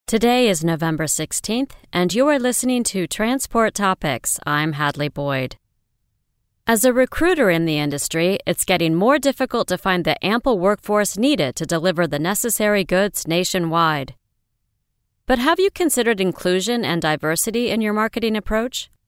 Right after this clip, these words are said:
In our latest installment of Road Signs podcast, host Michael Fries takes a look at how including people of color and members of the L G B T Q community in your recruitment methods may just be the key to a stronger and more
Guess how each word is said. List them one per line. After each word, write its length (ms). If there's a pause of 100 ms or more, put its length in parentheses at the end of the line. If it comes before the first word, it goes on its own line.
(540)
In 140
our 120
latest 380
installment 580
of 200
Road 240
Signs 320
podcast, 720 (180)
host 320
Michael 360
Fries 440
takes 260
a 60
look 320
at 80
how 220
including 440
people 340
of 140
color 540
and 160
members 340
of 140
the 180
L 160
G 220
B 200
T 240
Q 280
community 540
in 220
your 120
recruitment 540
methods 520 (300)
may 240
just 240
be 120
the 140
key 280
to 180
a 100
stronger 640
and 140
more 200